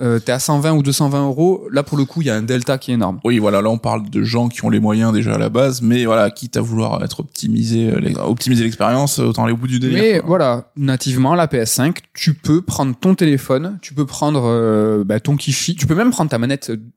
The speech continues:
Speaker 1: P S cinq,
Speaker 2: Mhm.
Speaker 1: la connecter à ton téléphone et jouer en remote à ta P S cinq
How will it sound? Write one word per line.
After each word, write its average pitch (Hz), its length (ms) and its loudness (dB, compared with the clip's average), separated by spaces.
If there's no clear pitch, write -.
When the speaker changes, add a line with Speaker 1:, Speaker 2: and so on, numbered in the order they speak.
Speaker 1:
P - 100 0
S 123 100 -2
cinq, 233 320 0
Speaker 2:
Mhm. - 120 -8
Speaker 1:
la 135 180 0
connecter 190 480 0
à 156 60 0
ton 160 140 0
téléphone 160 380 0
et 143 100 2
jouer 147 200 -2
en 143 80 0
remote 151 400 2
à 170 60 2
ta 156 100 -4
P 147 140 -2
S 143 80 -4
cinq 208 260 -2